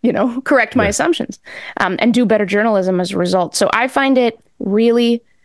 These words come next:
Speaker 1: really important to the workings of the world that people have ways of really understanding each other, even past our own lenses and biases and the things we don't see. Um, the other thing that led to this work is, uh,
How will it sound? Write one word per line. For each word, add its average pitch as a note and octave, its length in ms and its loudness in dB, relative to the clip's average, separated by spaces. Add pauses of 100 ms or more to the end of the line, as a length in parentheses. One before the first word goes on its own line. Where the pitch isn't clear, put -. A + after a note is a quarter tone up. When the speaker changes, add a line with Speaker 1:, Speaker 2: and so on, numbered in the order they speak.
(200)
Speaker 1:
really B3+ 420 2
important F#3+ 600 -2
to F#3+ 100 -4
the F#3 100 2
workings C4 420 2
of A3+ 120 2
the G#3+ 100 2
world F#3 460 -4 (120)
that F3+ 320 0 (280)
people A#3+ 260 0
have A3+ 180 -2
ways G3+ 340 0
of F#3+ 240 -2
really G#3 300 2
understanding A#3+ 560 0
each - 180 -4
other, - 400 -2
even A3 240 0
past G#3 340 -2
our G#3+ 140 0
own G3+ 180 0
lenses B3 600 2
and G#3 120 0
biases G3 480 0
and A3+ 100 2
the A3 60 0
things A3+ 220 0
we A#3 60 2
don't A3 180 0
see. - 260 -2 (720)
Um, G#3 340 0 (220)
the A#3+ 140 4
other B3+ 160 2
thing B3+ 180 2
that A3 100 0
led G3+ 220 0
to A3 100 -2
this F#3+ 160 -2
work - 400 -6 (440)
is, G#3 520 2
uh, F#3 240 0